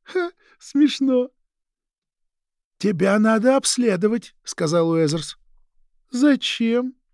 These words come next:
«М, некроз, гангрена». «О, звучит как песня».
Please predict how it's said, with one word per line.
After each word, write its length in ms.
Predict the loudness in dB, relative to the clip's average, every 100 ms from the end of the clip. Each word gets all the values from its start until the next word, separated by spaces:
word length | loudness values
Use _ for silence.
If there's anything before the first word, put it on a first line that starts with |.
| _ _ _ _ _ -20 -12
«М, 260 | -10 -10 -6
некроз, 840 | -4 -2 -2 0 0 0 -6 -12 -16 -14
гангрена». 840 | -4 -4 -4 -6 -8 -4 -2 -2 -4 _ _ _ _ -20 -20 _ -12
«О, 560 | -10 -10 -10 -10 -10
звучит 400 | -10 -6 -4 -4
как 200 | -6 -6
песня». 480 | -2 0 0 -2 -6